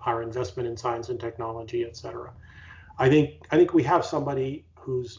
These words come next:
a lot bigger than we are, who is investing a lot of resources. And to be honest, they're following our playbook in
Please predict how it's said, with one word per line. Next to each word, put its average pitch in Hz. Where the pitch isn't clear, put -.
a -
lot 127
bigger 160
than 135
we 147
are, 123
who 131
is 123
investing 127
a 123
lot 123
of 117
resources. 127
And 135
to 139
be 139
honest, 165
they're 139
following 147
our 143
playbook 143
in 120